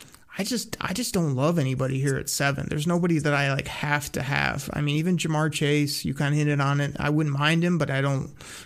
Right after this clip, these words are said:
have to have him. Kyle Pitts, I'm more of a Kyle Pitts guy than you. I feel like he just creates issues all over the field. Everybody's so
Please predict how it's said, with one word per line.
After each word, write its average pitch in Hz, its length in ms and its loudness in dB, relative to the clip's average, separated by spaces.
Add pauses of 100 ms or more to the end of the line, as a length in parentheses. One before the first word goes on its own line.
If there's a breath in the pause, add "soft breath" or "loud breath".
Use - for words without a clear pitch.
have 147 220 -2
to 135 100 -2
have 135 240 0
him. - 200 -6 (360 loud breath)
Kyle 165 280 4
Pitts, 156 380 0
I'm 151 240 0
more 151 260 2
of 135 100 0
a - 200 -2
Kyle 143 300 0
Pitts 151 260 0
guy 143 240 0
than 135 200 0
you. 147 260 4
I 131 100 2
feel 135 220 -2
like 139 160 -2
he 143 200 -2
just 135 200 -4
creates 143 480 -2
issues 147 520 2
all 143 180 0
over 143 140 2
the 139 100 -2
field. 180 580 2
Everybody's 139 580 0
so 143 380 2